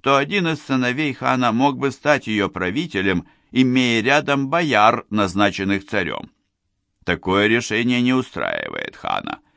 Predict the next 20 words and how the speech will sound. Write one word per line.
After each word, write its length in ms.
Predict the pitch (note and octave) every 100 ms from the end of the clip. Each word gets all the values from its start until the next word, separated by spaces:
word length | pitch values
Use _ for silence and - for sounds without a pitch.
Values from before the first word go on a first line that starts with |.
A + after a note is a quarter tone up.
| _ _ - -
Он 240 | F#2+ G2+
требует 580 | F2+ G2+ G#2+ G#2 G#2+ -
вернуть 640 | F2 G2+ G2 A2+ A2 -
Казань 480 | - F#2 E2+ F#2+ F2+
и 60 | F2
Астрахань 640 | F#2+ G2+ - G2 G2+ G#2+
без 540 | F2+ F2 G2+ F#2+ E2+
дополнительных 880 | D2+ F#2 E2 F2+ F#2+ F2+ F2 F#2 F2
условий, 640 | E2+ - D2 C#2+ G2 B2 _ - -
а 140 | - F2
также 360 | D3 D#3 D3+
выплатить 560 | C#3 D#3+ C#3+ C#3 C#3 A#2+
ему 280 | A2+ B2 D3
две 280 | F#2+ A#2 B2+
тысячи 440 | B2+ A#2+ G#2+ G#2+
рублей 420 | G2 F#2 G2 C#3+
в 40 | C3+
счёт 340 | - A2+ G#2+ -
ежегодной 760 | G#2 F#2 F#2+ F2+ G2+ F#2+ G#2+
дани. 500 | G2 G#1+ G1+ G1+ G1+